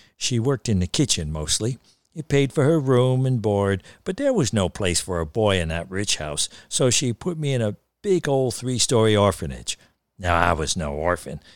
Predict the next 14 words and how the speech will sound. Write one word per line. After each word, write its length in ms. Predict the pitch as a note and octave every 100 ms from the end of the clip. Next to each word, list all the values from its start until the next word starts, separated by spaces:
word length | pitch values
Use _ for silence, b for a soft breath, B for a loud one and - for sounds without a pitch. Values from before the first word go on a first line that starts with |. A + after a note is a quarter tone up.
| B B B
but 180 | A#2+ G#2+
she 120 | C3+
couldn't 340 | A#2+ E3 D3+ -
keep 280 | - F#3+
me 160 | F#2+ D#2+
with 220 | C#2+ C#2
her, 160 | D#2 - b b b
so 220 | - A2
off 200 | B2+ D3+ -
to 80 |
the 120 | C#3 B2+
orphanage 500 | B2+ A#2 G#2+ G#2+ G#2
I 160 | F2+
go. 360 | F2 E2 C#2